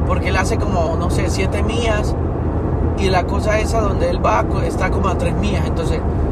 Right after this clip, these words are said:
las tres millas que maneja de ahí y después las tres millas de regreso son seis millas, más una milla que pudiera correr hasta donde, cuando llegue ahí, serían las siete millas.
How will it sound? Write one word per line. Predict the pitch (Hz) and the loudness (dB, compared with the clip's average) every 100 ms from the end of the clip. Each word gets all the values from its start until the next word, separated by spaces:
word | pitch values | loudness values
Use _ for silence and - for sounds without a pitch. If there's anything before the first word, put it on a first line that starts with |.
| - - | 0 0
las | 190 | 0
tres | - 226 | 0 0
millas | 233 262 254 | 2 0 0
que | 247 | 0
maneja | 247 240 220 226 | 0 0 2 2
de | 220 | 2
ahí | 214 202 - - - | 0 0 0 -2 -2
y | |
después | 190 190 190 214 | 0 0 0 0
las | 220 | 0
tres | 214 214 | 0 0
millas | - | 0
de | 196 196 | 0 0
regreso | 190 220 220 - | 0 0 0 0
son | - - | 0 0
seis | - 165 | 0 0
millas, | - 226 - - - - - - - - | 0 0 0 -2 -2 -2 -2 -2 -2 0
más | 175 | 0
una | 214 226 | 0 0
milla | 220 233 233 | 0 2 0
que | 214 | 0
pudiera | - 190 196 214 | 0 0 2 0
correr | 214 226 208 214 | 0 0 0 0
hasta | - 190 | 0 0
donde, | 190 175 170 - | 0 0 0 0
cuando | - - - | 0 0 0
llegue | - - | 0 0
ahí, | - - - - - - - | 0 0 -2 -2 -2 0 0
serían | - 190 202 214 | 0 2 2 0
las | 233 226 | 0 0
siete | 208 170 | 0 0
millas. | 202 233 - | 0 0 0